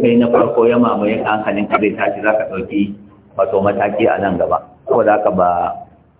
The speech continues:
daidai ba ne. Sallan asuba sallah ce mai muhimmanci,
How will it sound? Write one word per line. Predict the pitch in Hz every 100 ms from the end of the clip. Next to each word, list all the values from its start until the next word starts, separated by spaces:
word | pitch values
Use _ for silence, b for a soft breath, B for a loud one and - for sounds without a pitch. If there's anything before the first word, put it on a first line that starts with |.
| -
daidai | 110 117 120 117
ba |
ne. | 113 95
Sallan | 127 139 123 104
asuba | 110 120 127 -
sallah | 117 113 107
ce | 110 107
mai | 101
muhimmanci, | 110 113 120 123 123